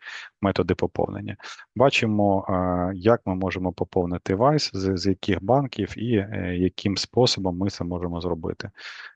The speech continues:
Відсортувавши по сумі до сплати, так, бачимо оптимальні маршрути. До речі, що стосується TransferGo, теж враховуйте додаткові інформації. Тут є, е,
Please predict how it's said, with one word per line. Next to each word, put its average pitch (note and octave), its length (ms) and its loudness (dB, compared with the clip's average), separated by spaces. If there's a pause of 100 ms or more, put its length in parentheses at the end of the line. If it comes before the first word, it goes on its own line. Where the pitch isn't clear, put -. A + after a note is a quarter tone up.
Відсортувавши F#2+ 680 2
по - 140 -8
сумі F2+ 280 -2
до F2+ 120 0
сплати, C#3 440 2
так, G#2+ 260 -2 (160)
бачимо F#2+ 500 -2
оптимальні F2+ 460 0
маршрути. F#2 420 0
До F#2+ 100 2
речі, G#2 280 4
що - 140 -4
стосується F#2+ 460 2
TransferGo, G2+ 680 2 (460)
теж - 200 4
враховуйте G#2+ 560 4
додаткові F2+ 400 2
інформації. F#2+ 640 0
Тут - 260 -8
є, F#2+ 220 2 (520)
е, F2+ 240 0